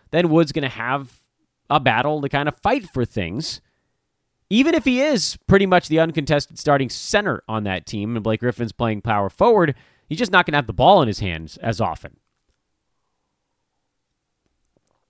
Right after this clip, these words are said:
Do we actually think Blake could get up into the seventies in games played again? I don't know that that ever happens for him again. But,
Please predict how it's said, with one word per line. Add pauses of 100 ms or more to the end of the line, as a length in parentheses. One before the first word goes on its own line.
(440)
Do
we
actually
think
Blake
could
get
up
into
the
seventies
in
games
played
again?
I
don't
know
that
that
ever
happens
for
him (240)
again. (100)
But,